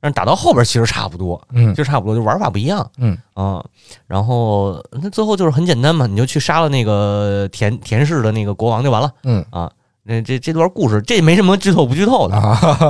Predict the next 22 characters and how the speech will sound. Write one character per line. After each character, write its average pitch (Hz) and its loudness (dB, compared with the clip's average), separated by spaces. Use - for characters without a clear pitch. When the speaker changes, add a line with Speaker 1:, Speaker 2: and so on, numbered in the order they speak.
Speaker 1:
嗯。 139 0
主 117 -2
要 113 2
就 143 2
是 120 4
说 120 2
它 139 2
里 113 -4
边 104 2
的 107 2
那 101 -2
个 87 -4
人 90 0
物 123 0
设 120 0
计 87 -4
各 113 -2
方 101 -2
面， 90 -4
我 90 -6
觉 87 -8
得 98 -4